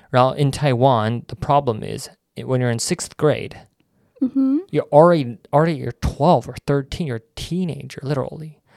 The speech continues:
Speaker 1: But you're in
Speaker 2: Uh-huh.
Speaker 1: elementary school. 你已经是个青少年了，说真的，六年级。但你还跟一堆儿童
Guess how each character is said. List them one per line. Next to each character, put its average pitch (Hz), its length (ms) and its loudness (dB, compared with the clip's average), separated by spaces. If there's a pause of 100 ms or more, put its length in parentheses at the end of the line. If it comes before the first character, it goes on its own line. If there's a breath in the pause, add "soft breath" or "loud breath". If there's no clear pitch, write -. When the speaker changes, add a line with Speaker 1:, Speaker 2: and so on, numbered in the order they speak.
(100)
Speaker 1:
But 135 100 0
you're 135 140 4
in 139 120 -2 (120)
Speaker 2:
Uh-huh. 143 160 0
Speaker 1:
elementary 147 300 -2
school. - 420 -12 (340 soft breath)
你 165 100 4
已 147 40 4
经 151 140 -2
是 151 120 -2
个 139 80 4
青 147 320 -2
少 131 280 -2
年 - 260 -8
了， - 140 -14
说 - 180 -2
真 117 120 -2
的， 120 100 -6
六 117 140 0
年 127 220 -8
级。 - 260 -14 (300 soft breath)
但 165 160 2
你 127 80 -2
还 113 160 -2
跟 131 240 0
一 135 100 -6
堆 123 400 0
儿 113 280 2
童 117 500 -8